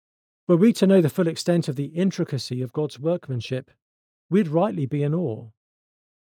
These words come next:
We approach what this means when we see new parents hold their baby for the first time.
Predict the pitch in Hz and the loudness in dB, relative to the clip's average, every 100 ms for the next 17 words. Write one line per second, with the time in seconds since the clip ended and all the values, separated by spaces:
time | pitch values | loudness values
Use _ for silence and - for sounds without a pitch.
0 | _ _ _ 190 240 - 240 247 - 180 | _ _ _ 4 6 6 4 4 -2 -2
1 | 170 196 185 165 151 160 - 170 160 147 | 0 2 2 2 0 0 2 2 0 -2
2 | 147 175 - 185 147 117 156 - - 156 | 0 0 0 -2 -2 -4 -8 -12 -2 -2
3 | 131 147 131 156 139 113 - 120 - 127 | 0 -4 -2 -2 -2 -6 -8 -10 -8 -8
4 | 117 131 123 113 143 | -6 -8 -8 -10 -14